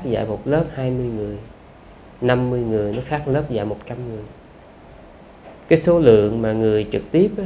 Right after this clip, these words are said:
ngồi nghe, nó có thể ảnh hưởng đến cái vị giảng sư. À, chứ còn nếu mà quý vị ít quá thì nó, à, gọi là nó, nó thiếu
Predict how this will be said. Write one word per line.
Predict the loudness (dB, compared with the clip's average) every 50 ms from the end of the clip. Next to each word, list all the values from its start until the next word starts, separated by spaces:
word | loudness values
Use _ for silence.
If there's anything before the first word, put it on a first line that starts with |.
| -6 -8 -8
ngồi | -6 -4 -4 -2 -2
nghe, | 0 0 2 0 0 -2 -4 -6 -8 -10 -14 -20 -20 -20 -20 -20 -20 -16 -6 -2
nó | -2 0
có | 0 0
thể | 0 0 0
ảnh | 0 0 -2 -2 -2 -2
hưởng | 0 0 0 0 0 -2 -4 -4 -2
đến | -2 -2 -2 -4 -4 -4 -4 -4
cái | -4 -4 -4
vị | -2 -4 -4 -4 -6 -10 -10 -10 -10 -8 -8
giảng | -8 -8 -8
sư. | -10 -8 -8 -8 -8 -10 -14 -18 -20 -20 -20 -20 -20 -20 -20 -20 -20 -20 -20 -20 -20 -20 -20 -20 -20 -20 -20 -20 -20 -20 -20 -20 -18 -14
À, | -14 -14 -14 -14 -16 -20 -20 -8 -2
chứ | 0 2 4
còn | 4 6 6
nếu | 6 6 6 6
mà | 6 4
quý | 4 2 2 2
vị | 0 0 2
ít | 2 0 0 2
quá | 2 4 4 4 2 0 0
thì | 0 -2 0 -2 -2 -4 -4 -4 -6 -8 -10 -12 -14 -20 -20 -20 -20 -20 -20 -20 -20 -20 -20 -18 -10 -6
nó, | -4 -4 -2 -2 -2 -2 -2 -2 -2 0 0 0 0
à, | 0 0 0 0 -2 -2 -2 -4 -6 -8 -10 -14 -20 -20 -20 -20 -20 -20 -20 -20 -20 -20 -20 -20 -20 -20 -20 -20 -20 -20 -20 -20 -20 -20 -20 -20 -20 -20 -20 -20 -20 -20 -20 -20 -12 -6 -4
gọi | -2 -2
là | -2 -2 -4 -4
nó, | -6 -6 -6 -4
nó | -6 -4
thiếu | 2 6 8 8 8 8